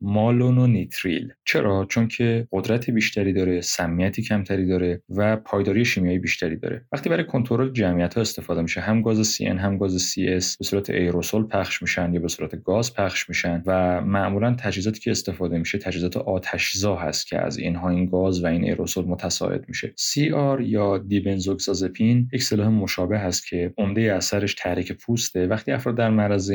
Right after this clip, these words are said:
این گاز قرار می‌گیرن، در معرض این سلاح قرار می‌گیرن، احساس سوزش در چشم و احتقان ملتهمه پیدا می‌کنن، اشک ریزش پیدا می‌کنن، فوتوفوبی و بلفارواسپازم. همچنین مخاط مجاری تنفسی فوقانی و قسمت‌های فوقانی مجرای گوارشی هم ممکنه درگیر بشه.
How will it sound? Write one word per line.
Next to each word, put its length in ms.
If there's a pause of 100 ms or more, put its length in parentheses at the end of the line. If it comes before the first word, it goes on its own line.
این 120
گاز 220
قرار 280
می‌گیرن، 360
در 140
معرض 320
این 120
سلاح 360
قرار 320
می‌گیرن، 520
احساس 320
سوزش 720
در 400
چشم 480 (100)
و 360 (120)
احتقان 440
ملتهمه 480
پیدا 260
می‌کنن، 460
اشک 340
ریزش 260
پیدا 220
می‌کنن، 380
فوتوفوبی 640
و 220
بلفارواسپازم. 1040
همچنین 560
مخاط 560 (240)
مجاری 300
تنفسی 560
فوقانی 380
و 80
قسمت‌های 400
فوقانی 520
مجرای 420
گوارشی 500
هم 100
ممکنه 300
درگیر 400
بشه. 360